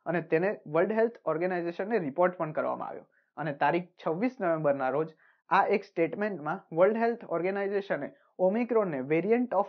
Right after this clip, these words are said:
concern જાહેર કર્યો, એટલે કે તેને ચિંતા કરવાવાળી શ્રેણીમાં મૂકવામાં આવ્યો. કોઈ પણ વાયરસને બે રીતે variant of કન્સર્નમાં જાહેર કરવામાં આવે છે. એક તો તે વાયરસ એ કેટલી ઝડપથી ફેલાઈ રહ્યો છે અને એ વાયરસ કેટલો ઘાતક છે,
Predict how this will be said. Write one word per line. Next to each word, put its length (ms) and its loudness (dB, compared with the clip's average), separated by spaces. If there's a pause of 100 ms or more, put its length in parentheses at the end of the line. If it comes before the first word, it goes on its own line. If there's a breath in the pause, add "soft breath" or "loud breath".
(120)
concern 460 0
જાહેર 300 -2
કર્યો, 280 -8 (300 soft breath)
એટલે 260 2
કે 180 0
તેને 240 -4
ચિંતા 380 -2
કરવાવાળી 500 2
શ્રેણીમાં 500 -4
મૂકવામાં 540 -2
આવ્યો. 180 -14 (460)
કોઈ 140 6
પણ 220 2
વાયરસને 380 4 (160)
બે 180 2
રીતે 220 2
variant 460 2
of 180 0
કન્સર્નમાં 580 -2
જાહેર 260 -2
કરવામાં 420 -4
આવે 160 -12
છે. 160 -20 (440)
એક 260 4
તો 100 0 (200)
તે 80 4
વાયરસ 380 2 (100)
એ 40 -4
કેટલી 340 0
ઝડપથી 480 2
ફેલાઈ 380 0
રહ્યો 220 0
છે 180 -10 (360)
અને 220 0
એ 100 2
વાયરસ 320 2 (200)
કેટલો 300 2
ઘાતક 460 0
છે, 180 -6